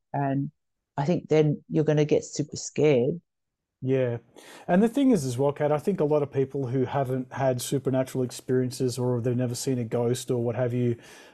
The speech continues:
Speaker 2: uh, they intentionally try and invoke these things because they're like,
Speaker 1: Mm.
Speaker 2: "I want proof, I want proof." And, you know, I can tell you from personal experience, like, you can, you can want to do that, but the reality of it actually happening when it does,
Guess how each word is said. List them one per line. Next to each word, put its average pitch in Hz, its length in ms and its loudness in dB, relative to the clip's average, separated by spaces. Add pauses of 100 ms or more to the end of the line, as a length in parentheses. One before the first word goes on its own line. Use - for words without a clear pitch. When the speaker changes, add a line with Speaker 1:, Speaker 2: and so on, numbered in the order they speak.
(120)
Speaker 2:
uh, 127 500 0 (100)
they 147 240 2
intentionally 156 800 0
try 139 280 -2
and 131 60 0
invoke 131 420 0
these 135 220 -2
things 131 220 0
because 127 300 -2
they're 127 80 0
like, 123 160 6
Speaker 1:
Mm. 190 160 4
Speaker 2:
"I - 20 4
want 226 260 4
proof, 220 360 2
I 208 100 6
want 190 220 2
proof." 202 340 2 (400)
And, 156 420 0 (380)
you 190 100 2
know, 156 160 2
I 220 120 4
can 156 100 -4
tell 160 160 0
you 143 60 0
from 127 140 -6
personal 151 380 0
experience, 147 540 -2
like, 135 240 0
you 185 80 2
can, 135 280 0 (200)
you 170 140 4
can 127 480 0
want 156 380 2
to - 200 -4
do 135 200 2
that, 120 280 -8 (220)
but 147 260 2
the 147 80 4
reality 160 460 4
of 131 80 -6
it 143 80 -2
actually 147 300 -4
happening 151 380 -4
when 127 120 -6
it 107 140 -10
does, 160 440 2